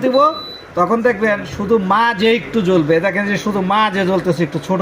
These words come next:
পাতিলের জন্য। আবার যখন আরেক চাপ দিব তখন এই যে পুরাটা জ্বলবে, তখন কিন্তু এই পুরাটা জ্বলবে। এখন যেমন এই যে, আহ, দেখেন ছোট রাউন্ড হয়ে গেছে, আবার ছোট নে-, একদম তলায় চলে গেছে,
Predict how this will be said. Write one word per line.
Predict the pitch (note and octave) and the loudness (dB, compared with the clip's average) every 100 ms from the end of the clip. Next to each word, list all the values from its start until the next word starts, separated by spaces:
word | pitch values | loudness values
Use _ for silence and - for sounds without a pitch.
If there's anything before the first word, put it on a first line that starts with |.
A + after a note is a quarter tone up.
| F#3 | 0
পাতিলের | F3+ F3+ E3 C3+ | 0 0 0 -2
জন্য। | C3+ A2+ F#2+ - - - - C3 | -4 -8 -12 -16 -16 -16 -8 -2
আবার | D#3+ G3 | 0 0
যখন | G#3+ A3 | 0 0
আরেক | A3 A#3+ - | 0 -2 -2
চাপ | B3+ A3+ F#3+ | -2 -2 -4
দিব | A3 C#4+ F#4+ - - - | 0 0 0 -8 -16 -8
তখন | E3+ E3+ F#3+ | -4 -2 0
এই | |
যে | F#3+ F3+ | -2 -4
পুরাটা | A3 B3 A3+ F3 | 2 2 2 0
জ্বলবে, | C#3+ B2 G#2+ G#2 - - - - | -2 -4 -8 -12 -14 -18 -14 -6
তখন | D#3 F3+ F#3 | -2 -2 -4
কিন্তু | - C#4+ E4+ - - - C3 C#3+ - | -2 -2 -2 -10 -18 -18 -12 -10 -2
এই | E3 D#3 | -2 0
পুরাটা | G3+ A3+ F#3 D#3 | 0 0 0 -2
জ্বলবে। | D3 A#2+ G2 - - - - - - - C#3 | -2 -4 -10 -16 -20 -20 -20 -20 -20 -14 -4
এখন | E3 F3+ | -2 0
যেমন | G3 G3+ | 0 0
এই | G3+ | 0
যে, | G#3+ | 0
আহ, | G3+ F#3 F3 E3 D#3 F3 | -2 0 2 2 0 -2
দেখেন | F#3 F#3+ | 0 -2
ছোট | F#3 G3+ G#3+ A3 G3 | -4 -4 0 2 2
রাউন্ড | G3+ G3+ | 0 2
হয়ে | A3 | 2
গেছে, | G#3+ - A#3+ B3+ - D#3 | 0 -2 0 0 -2 -2
আবার | D#3 - | -2 -2
ছোট | G3+ G#3 | -6 -4
নে-, | A3 G3+ G#3+ G3+ F#3+ F#3 | -2 -2 -2 0 0 0
একদম | E3+ E3+ F#3 G#3 | -2 -6 -6 -2
তলায় | G#3 A3 A3 | 0 0 0
চলে | A3+ A3 | 0 0
গেছে, | G3+ A#3+ | 0 2